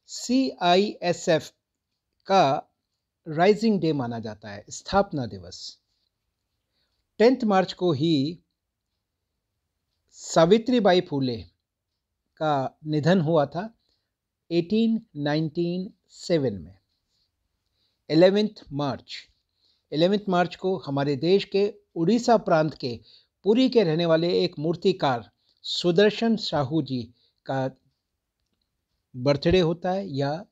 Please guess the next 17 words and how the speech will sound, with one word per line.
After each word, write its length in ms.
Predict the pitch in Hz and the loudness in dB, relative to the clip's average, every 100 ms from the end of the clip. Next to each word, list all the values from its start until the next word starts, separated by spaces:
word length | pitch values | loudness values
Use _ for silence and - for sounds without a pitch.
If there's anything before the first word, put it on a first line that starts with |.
| - | -12
जन्म 240 | 143 139 | -8 -4
दिवस 300 | 127 113 110 98 | -4 -4 -8 -12
होता 240 | - 90 | -16 -16
है। 340 | 90 87 _ _ _ _ _ _ _ _ _ _ _ - | -16 -18 _ _ _ _ _ _ _ _ _ _ _ 0
ट्वेल्थ 460 | 170 185 180 - 131 | 4 4 2 -8 -8
मार्च, 420 | 123 110 - - - _ _ _ _ _ _ _ - | -6 -8 -12 -18 -20 _ _ _ _ _ _ _ 2
ट्वेल्थ 240 | 180 190 185 | 2 2 0
मार्च 260 | 180 190 | 0 0
को 400 | - 196 202 220 _ _ _ _ _ _ _ _ 139 | 0 2 2 0 _ _ _ _ _ _ _ _ -4
महात्मा 380 | 139 160 160 147 | -2 -2 -2 0
गांधी 380 | 156 175 190 | 2 4 2
ने 220 | 202 208 214 - | 2 -2 -6 -14
अपनी 360 | - 175 - 156 | -10 -8 -8 -8
ऐतिहासिक 760 | 151 156 117 170 - 180 - - _ _ _ _ _ _ _ _ _ _ _ _ _ _ | -4 -4 0 0 0 -2 -4 -20 _ _ _ _ _ _ _ _ _ _ _ _ _ _
साबरमती 1000 | - - 175 185 220 226 185 180 208 - | -8 2 4 4 4 2 0 -2 -6 -6
आश्रम 380 | 143 - 180 170 | -10 -8 -8 -8
से 440 | 175 151 120 151 | -4 -4 -4 -8